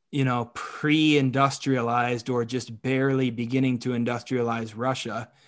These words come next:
in nineteen seventeen, that level of local coordination preceding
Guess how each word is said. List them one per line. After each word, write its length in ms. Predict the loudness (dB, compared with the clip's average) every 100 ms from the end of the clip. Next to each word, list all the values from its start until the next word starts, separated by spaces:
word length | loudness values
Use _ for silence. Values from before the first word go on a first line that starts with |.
| _ _ _ _ _ _ -4
in 200 | 0 2
nineteen 420 | 0 0 -2 -2
seventeen, 840 | 0 -2 -2 -2 0 0 0 -4 -6 _ _ _ _ _ _
that 840 | -6 0 4 4 2 0 -8 -10 -10 _ _
level 440 | -2 2 4 6 6
of 480 | 6 6 4 -2 -4
local 1040 | 0 2 2 2 4 4 4 2 -2 -6 _ _ _ _ _ _ _
coordination 1200 | -4 2 6 6 4 2 0 0 -2 0 -2 -4 -8 _ _ _ _
preceding 1000 | -6 -4 -2 0 2 4 4 2 -2 -4